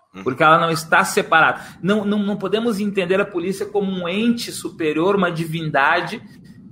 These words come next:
Speaker 2: que está acima da
Speaker 1: Esse é o
Speaker 2: sociedade.
Speaker 1: ponto. Esse é o ponto. É, é, eu, eu confesso que, é, é, quando a gente definiu esse tema pra gente bater um papo, era o tema que eu mais me senti, me senti desconfortável, porque não é uma coisa que eu, ah, não,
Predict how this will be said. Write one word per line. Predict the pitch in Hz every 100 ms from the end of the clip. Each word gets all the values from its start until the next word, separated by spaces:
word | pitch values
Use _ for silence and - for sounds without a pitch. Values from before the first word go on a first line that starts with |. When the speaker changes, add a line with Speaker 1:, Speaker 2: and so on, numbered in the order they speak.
| -
Speaker 2:
que | 196 202
está | 196 196 180 185
acima | 175 170 185 185
da | 190
Speaker 1:
Esse | 180 190
é |
o |
Speaker 2:
sociedade. | 208 202 185 180 117
Speaker 1:
ponto. | 95 - - - - _ _ _ _
Esse | 113 143 143
é |
o | 127
ponto. | - 73 - _ _ _ _ _ _ 87
É, | 92 95 - 92 90 82 -
é, |
eu, | 95
eu | - 107
confesso | 117 135 127
que, | 147 110 - -
é, | 101 107
é, | 104
quando | 120 123
a |
gente | 135 135 127
definiu | 131 123 120 135
esse | 131 131
tema | - 113 135
pra | 120 98
gente | 107
bater | - 98 104
um | 95
papo, | 101 117 -
era | 120
o | -
tema | 135 147
que | 147
eu | 147 143
mais | 139 175
me | 175
senti, | 165 156 139 135 143 139 - _
me | 87 104
senti | - 107 113
desconfortável, | - - 113 104 - 120 147 135
porque | 139 139
não | 175
é |
uma | 180
coisa | 175 175 175
que | 170
eu, | 165 143 _ -
ah, | - 139
não, | 143 139